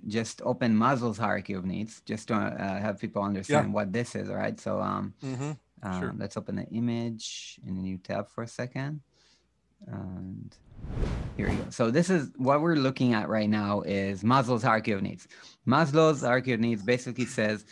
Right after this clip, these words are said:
Speaker 1: a human, uh, a human has some basic needs, um, in which on top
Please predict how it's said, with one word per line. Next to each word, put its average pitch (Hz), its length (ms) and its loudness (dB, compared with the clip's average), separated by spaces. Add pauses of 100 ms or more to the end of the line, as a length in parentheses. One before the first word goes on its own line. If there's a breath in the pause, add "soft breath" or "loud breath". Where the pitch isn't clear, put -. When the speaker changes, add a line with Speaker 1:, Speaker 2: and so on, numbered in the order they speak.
(200 loud breath)
Speaker 1:
a 110 60 0
human, 135 600 4 (280)
uh, 110 340 4 (200)
a 117 60 -2
human 127 340 4
has 117 300 0
some 110 180 2
basic 117 340 0
needs, 160 360 0 (360 soft breath)
um, 110 400 4
in 117 260 2
which 110 360 -2
on 113 180 -2
top 143 400 4